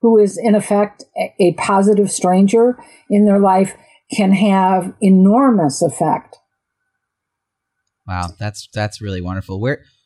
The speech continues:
Speaker 2: where did you go next with that answer? It sounds like that there was a, a trajectory. Uh, I will just say that, um, there's a piece of your bio that I, I hope that you will, will talk about a little bit, which is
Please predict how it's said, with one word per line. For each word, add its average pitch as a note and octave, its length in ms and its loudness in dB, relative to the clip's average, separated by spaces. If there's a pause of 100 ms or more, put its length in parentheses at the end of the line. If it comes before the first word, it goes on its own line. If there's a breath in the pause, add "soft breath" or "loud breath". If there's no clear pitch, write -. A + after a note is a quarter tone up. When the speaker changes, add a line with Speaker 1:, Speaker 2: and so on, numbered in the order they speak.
(140)
Speaker 2:
where D3 180 -2
did F3+ 140 -2
you E3 220 -2
go C#3 220 -4
next C3 260 -4
with A2 80 -6
that F#2 160 -4
answer? E2+ 340 -10
It F2 80 -8
sounds A#2+ 260 -6
like A2+ 200 -6
that G2+ 240 -4 (400)
there G#2 160 0
was G2+ 100 -2
a, F#2 300 -4
a F#2+ 160 -8 (120)
trajectory. G2 840 -6 (260)
Uh, - 80 -10 (260)
I C#3 80 0
will E3 200 0
just D3+ 160 -2
say C#3+ 160 -2
that, B2 240 -6
um, G#2 400 -4
there's B2+ 160 0
a - 20 -6
piece F#3 300 -8
of B2 100 -8
your A#2+ 120 -4
bio G#2+ 400 -2
that F#2 180 -8
I, G#2+ 400 -4 (420)
I G#2 80 -4
hope C#3+ 220 -2
that C3 100 -8
you G#2+ 140 -4
will, F#2+ 260 -6 (240)
will A2 280 -6 (220)
talk B2 200 -4
about A2+ 160 -4
a F#2 60 -4
little A2 180 -6
bit, F#2+ 240 -6
which G#2 180 -8
is G#2+ 220 -8